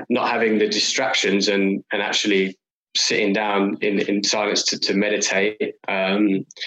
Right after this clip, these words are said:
actually shows me what, what, what, th-, what these things are. Um, and, and then you learn about yourself. Um, so I think that, I think that's an important point to make. It's, um, as much as it sounds like it's about, um, you know, being, being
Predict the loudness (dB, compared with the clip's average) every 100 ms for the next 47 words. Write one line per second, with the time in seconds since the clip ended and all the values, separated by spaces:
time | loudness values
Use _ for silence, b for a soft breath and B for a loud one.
0 | B _ _ _ -4 -2 0 0 2 2
1 | 2 0 0 -2 -4 -4 -2 0 -2 -2
2 | -2 -4 -2 -2 0 -2 0 0 2 0
3 | 0 -2 -8 -8 -4 0 2 2 0 -4
4 | -2 0 2 2 2 2 2 0 0 -2
5 | -2 0 0 0 -2 -4 -8 _ -6 -2
6 | 0 0 -2 _ B B _ -4 0 2
7 | 0 0 0 0 0 2 2 2 2 0
8 | 2 0 0 2 2 2 0 0 0 0
9 | 2 2 0 -4 B B B -2 0 0
10 | 0 0 0 0 0 2 0 0 0 0
11 | 0 -2 -2 -2 -2 -2 -2 -4 -6 _
12 | 0 0 2 2 2 0 -4 -2 2 2
13 | 0